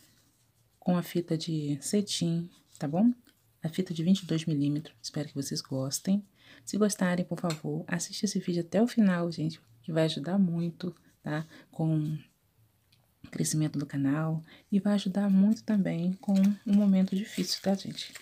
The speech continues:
Tô passando um momento difícil na minha vida, que é que eu tô com meu esposo doente, uma, o meu filho com alergia, aí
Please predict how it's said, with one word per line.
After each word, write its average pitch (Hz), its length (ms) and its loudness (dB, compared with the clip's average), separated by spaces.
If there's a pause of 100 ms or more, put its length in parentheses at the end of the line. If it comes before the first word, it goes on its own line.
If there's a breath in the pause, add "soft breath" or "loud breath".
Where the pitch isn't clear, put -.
(260 loud breath)
Tô 226 100 2
passando 196 380 0
um 180 60 0
momento 165 320 -2
difícil 160 580 -6
na 156 80 0
minha 160 220 0
vida, 143 340 -6 (1040 loud breath)
que 151 240 -8
é 151 280 -2
que - 120 -18
eu - 80 -14
tô 156 140 -6
com - 80 -20
meu 160 100 -4
esposo 156 360 -8
doente, 170 760 -2
uma, 156 200 -2
o 156 100 -6
meu 160 140 0
filho 151 240 -6
com 151 60 -6
alergia, 180 760 -4 (680 soft breath)
aí 175 380 -4